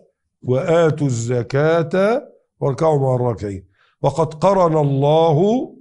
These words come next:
الزكاة مع الصلاة في ثنتين وثمانين موضعا في كتاب الله عز وجل. وأما دلالة الفرضية: "خذ من أموالهم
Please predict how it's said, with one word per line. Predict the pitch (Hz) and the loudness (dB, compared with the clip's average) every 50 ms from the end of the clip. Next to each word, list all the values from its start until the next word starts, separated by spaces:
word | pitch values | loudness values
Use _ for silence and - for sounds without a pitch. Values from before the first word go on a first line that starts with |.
| _ - | _ -2
الزكاة | 135 135 131 123 123 127 147 143 131 139 147 156 165 170 175 175 180 208 208 214 240 254 - - - | -2 0 0 -2 -2 -2 0 0 0 0 0 2 2 4 2 2 2 2 2 2 2 0 -4 -8 -10
مع | 120 120 120 123 143 | -8 -6 -4 -2 -2
الصلاة | 156 151 - - - 147 151 151 156 156 170 180 165 151 185 208 226 240 277 302 - _ _ _ _ _ _ _ _ | -2 -4 -6 -6 -4 -2 -2 0 0 2 0 0 -2 -2 -4 -2 -2 -2 -4 -6 -8 _ _ _ _ _ _ _ _
في | - 147 151 147 | 0 0 2 2
ثنتين | 151 160 160 151 147 135 - - 190 226 240 226 214 196 185 | 2 0 0 0 0 -2 -2 0 0 0 2 0 0 0 0
وثمانين | 180 165 147 - 156 151 151 151 151 147 143 147 180 214 214 190 | 0 0 0 0 0 0 2 2 2 2 2 0 0 0 -2 -2
موضعا | 180 170 165 165 208 277 294 240 196 220 208 185 180 170 143 | -2 -2 0 0 0 0 -2 -2 -2 0 0 2 2 0 0
في | 123 147 143 | 0 -2 -2
كتاب | 123 143 139 156 156 143 135 | -2 -4 -2 -2 0 0 0
الله | 135 131 131 131 123 120 110 101 - _ _ _ _ | 0 0 0 0 0 0 -2 -4 -10 _ _ _ _
عز | - 156 156 139 | -4 -2 0 0
وجل. | 139 131 120 113 113 98 - - _ _ _ _ _ _ _ _ - | 2 0 0 0 -2 -6 -8 -12 _ _ _ _ _ _ _ _ -4
وأما | 147 185 226 254 262 254 233 220 208 185 180 175 165 160 160 156 156 - - _ - | -2 0 2 2 2 2 0 2 2 2 2 2 2 2 0 -2 -6 -12 -18 _ -14
دلالة | 147 127 143 151 151 175 185 170 151 135 127 143 135 | -8 -4 -2 0 2 2 2 2 2 0 0 -2 -4
الفرضية: | 120 - - 123 117 113 127 160 180 190 196 208 208 214 - - _ _ _ _ - | -6 -6 -6 -8 -6 -4 -2 -2 -2 0 0 -2 -2 -4 -6 -14 _ _ _ _ -6
"خذ | 202 240 208 175 | -4 -4 -2 -2
من | 175 175 156 151 | -2 -2 -2 -2
أموالهم | 151 151 147 147 147 151 151 151 147 139 135 135 117 131 131 113 - | -2 -2 -2 -2 0 0 2 2 2 0 0 0 0 -2 -2 -4 -8